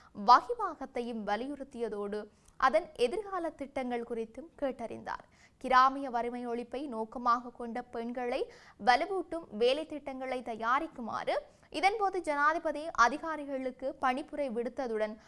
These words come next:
மகளிர் மற்றும் சிறுவர்கள் அலுவல்கள், மீன்பிடி,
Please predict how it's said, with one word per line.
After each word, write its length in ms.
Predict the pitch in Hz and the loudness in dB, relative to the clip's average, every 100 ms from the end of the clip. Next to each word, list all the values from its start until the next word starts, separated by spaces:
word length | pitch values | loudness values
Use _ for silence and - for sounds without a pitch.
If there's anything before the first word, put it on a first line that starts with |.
| - - 226 247 | -20 -12 2 4
மகளிர் 400 | 262 381 392 330 | 4 2 0 -2
மற்றும் 300 | 294 294 285 320 | -6 -8 -10 -8
சிறுவர்கள் 520 | 285 269 269 262 269 294 - - - 233 | -4 -2 -2 -4 -8 -8 -14 -14 2 4
அலுவல்கள், 500 | 247 262 254 226 - - 233 | 4 0 -4 -8 -8 -8 -4
மீன்பிடி, 480 | 285 349 320 262 | -4 -4 -6 -8